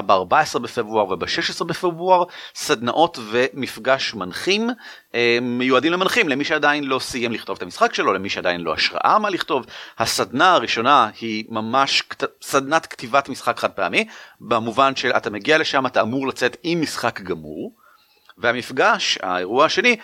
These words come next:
הוא פשוט מפגש שבו מנחים באים, מדברים אחד עם השני, עשינו כבר די הרבה כאלה, הם היו מאוד פופולריים, וכל הזמן יש עוד ביקוש, אז הנה, בבקשה. אה, שניהם יערכו באזור המרכז, ואני אתן קישורים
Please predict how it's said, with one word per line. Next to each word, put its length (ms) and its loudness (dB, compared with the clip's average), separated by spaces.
הוא 120 -8
פשוט 120 -4
מפגש 400 0
שבו 220 0
מנחים 300 -4
באים, 240 4
מדברים 300 0
אחד 160 0
עם 80 -4
השני, 260 -2
עשינו 280 0
כבר 140 -2
די 100 2
הרבה 220 2
כאלה, 260 0
הם 60 -2
היו 140 -2
מאוד 180 0
פופולריים, 600 2
וכל 800 0
הזמן 160 0
יש 100 0
עוד 100 -8
ביקוש, 300 -4
אז 200 0
הנה, 180 2
בבקשה. 460 -4
אה, 160 0
שניהם 280 2
יערכו 240 0
באזור 260 2
המרכז, 500 0
ואני 180 0
אתן 140 0
קישורים 500 -2